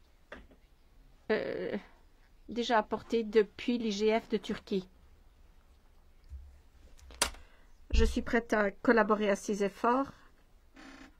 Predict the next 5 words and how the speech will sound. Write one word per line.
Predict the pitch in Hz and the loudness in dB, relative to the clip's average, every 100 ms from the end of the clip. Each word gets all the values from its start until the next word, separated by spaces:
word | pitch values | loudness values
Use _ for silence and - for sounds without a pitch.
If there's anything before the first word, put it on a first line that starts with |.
| - - - - - - - - - _ - - - - - - | -20 -20 -20 -20 -20 -20 -20 -20 -20 _ -20 -20 -20 -20 -20 0
Et | 214 220 - | 4 4 4
en | 214 | 2
tant | 226 226 | 0 0
qu'ancienne | - 220 - 226 214 208 | 0 -2 0 0 2 0
membre | 208 214 220 220 220 202 - 208 | -2 -2 0 2 2 -2 -2 0